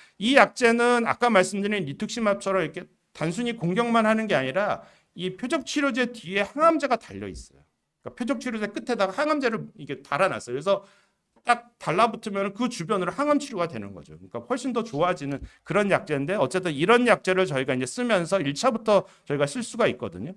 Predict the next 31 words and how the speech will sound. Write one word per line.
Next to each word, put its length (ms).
그래서 180
이거를 460
아까 260
샵이라는 560
항암 300
치료에 340
한 220
가지 240
항암제를 500
빼고 440
요 160
약을 240
병용하는 520
요런 300
치료를 400
해갖고 420
저희가 280
치료를 320
할 100
수 120
있고 160
재발하면은 840
실제로 400
요 140
약 180
단독으로 480
이제 180
현재 320
치료가 380
가능합니다. 720
그다음에 520